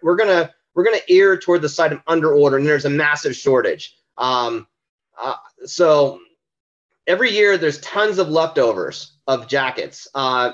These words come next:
and they go through the regular discount distribution. You know, they, they, like, for example, they, they'll go to outlets, you know what I mean? And then they'll start, they'll start selling for, like, fifty dollars, and then they go down to thirty dollars or something like that.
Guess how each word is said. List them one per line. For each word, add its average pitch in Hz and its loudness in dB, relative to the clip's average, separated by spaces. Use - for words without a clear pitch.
and 139 -2
they 165 2
go 202 4
through 185 2
the 165 0
regular 156 4
discount 151 -2
distribution. 139 -2
You 139 -2
know, 123 0
they, 131 0
they, 143 -4
like, 143 -2
for 165 -2
example, 151 0
they, 156 0
they'll 160 4
go 170 2
to 165 2
outlets, 156 -2
you 160 0
know 160 4
what 156 4
I 156 0
mean? 156 2
And 143 0
then 147 0
they'll 147 2
start, 165 0
they'll 147 -4
start 156 0
selling 156 0
for, 147 -2
like, 139 0
fifty 143 -4
dollars, 135 2
and 135 -4
then 139 0
they 139 0
go 151 0
down 143 -2
to 127 -2
thirty 135 2
dollars 127 2
or 113 -6
something 127 -4
like 120 -2
that. 123 -2